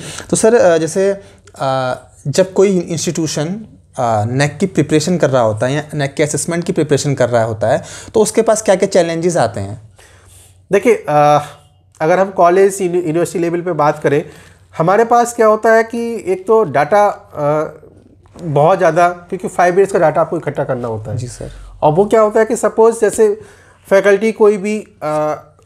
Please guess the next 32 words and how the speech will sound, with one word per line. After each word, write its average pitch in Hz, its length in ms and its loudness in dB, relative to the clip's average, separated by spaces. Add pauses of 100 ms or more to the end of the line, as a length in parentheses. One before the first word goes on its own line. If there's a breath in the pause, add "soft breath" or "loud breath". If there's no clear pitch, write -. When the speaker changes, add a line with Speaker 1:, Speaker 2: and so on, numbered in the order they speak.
(160)
Speaker 2:
उसने 190 260 0
पेपर 190 260 2
पब्लिश 185 340 2
किया 190 380 2
और 170 100 0
फिर 151 180 -6
कुछ 180 200 -2
दिनों 185 180 -2
बाद 170 260 2
वो 180 80 -2
पेपर 175 360 0
ना 165 120 0
तो 170 100 -2
डिपार्टमेंट 156 580 0
पे 175 140 4
है, 156 240 0 (380 loud breath)
ना 185 260 2
वो 202 100 0
कहीं 185 240 0
पर 185 180 2
डीन 185 380 -2
ऑफिस 165 340 -2
में 165 100 0
है, 147 280 -2 (280 loud breath)
ना 185 180 2
कहीं, 202 440 2
जैसे 175 280 0
आईक्यूएसी 180 540 2
होता 180 300 4
है, 156 60 0
हर 175 120 2
एक 196 180 2